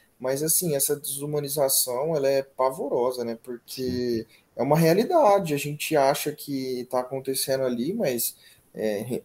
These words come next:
Speaker 1: a vida imita a arte, e a arte imita a vida, né, em todos os âmbitos, então, assim, eu acho que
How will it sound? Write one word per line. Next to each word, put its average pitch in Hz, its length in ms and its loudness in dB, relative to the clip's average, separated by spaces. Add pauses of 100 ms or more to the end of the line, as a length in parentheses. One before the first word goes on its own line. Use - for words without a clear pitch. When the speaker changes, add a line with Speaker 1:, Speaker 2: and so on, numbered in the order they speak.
(180)
Speaker 1:
a 123 120 4
vida 165 320 4
imita 147 340 2
a 120 100 8
arte, 160 340 6
e 135 100 4
a 123 80 6
arte 139 300 0
imita 135 240 0
a 120 40 4
vida, 165 400 0
né, 156 280 0
em 139 200 -8
todos 131 300 -2
os 123 220 -4
âmbitos, 190 520 0
então, 156 460 0
assim, 156 340 0
eu 117 140 2
acho 131 400 0
que 135 460 -4